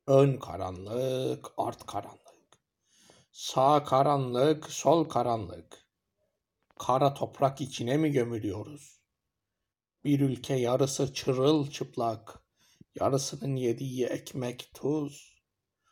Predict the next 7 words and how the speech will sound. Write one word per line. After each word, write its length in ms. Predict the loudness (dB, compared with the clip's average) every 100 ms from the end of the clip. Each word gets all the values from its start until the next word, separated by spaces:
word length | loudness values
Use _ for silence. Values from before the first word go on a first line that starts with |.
| _ _ 2
Uyur 360 | 4 8 8 6
itleri, 840 | 0 -6 2 4 6 4 2 -2
inekleri, 1000 | -2 0 2 0 -2 -2 -2 -2 -4 -6
ayıları. 720 | -2 0 0 0 -2 -2 -8 -14 _ _ _ _ _ _ _ _ -20 _ _ -10
Bütün 360 | -10 -4 0
aydınları 560 | 4 4 4 0 0 0
uykusuz. 1040 | -2 -4 -2 -2 0 0 0 -4 -14 _